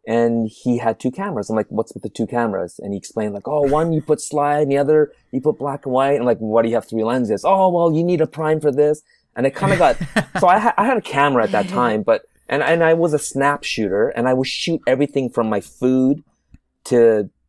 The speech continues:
Speaker 1: just anything that moved. So it was really, a really expensive, uh, hobby. And then when my brother came back, I realized it was a way to shoot artistically.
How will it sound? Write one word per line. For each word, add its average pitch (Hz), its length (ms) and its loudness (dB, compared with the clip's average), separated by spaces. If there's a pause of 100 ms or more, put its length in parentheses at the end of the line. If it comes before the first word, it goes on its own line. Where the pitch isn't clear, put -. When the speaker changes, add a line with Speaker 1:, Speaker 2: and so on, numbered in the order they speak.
(100)
Speaker 1:
just 160 260 -6
anything 156 360 0
that 123 120 2
moved. 113 500 0 (200)
So 139 240 2
it 170 60 4
was 165 180 -2
really, 175 320 0
a 131 120 2
really 151 200 2
expensive, 131 580 -4 (260)
uh, 104 160 0
hobby. 104 520 -2 (280)
And 131 140 -2
then 170 280 2
when 156 220 2
my 147 100 2
brother 175 280 2
came 135 240 -2
back, 110 300 0
I 107 60 0
realized 127 500 2
it 120 60 -4
was 110 320 -2
a 113 80 0
way 120 200 2
to 120 120 -2
shoot - 280 -4
artistically. 170 760 -4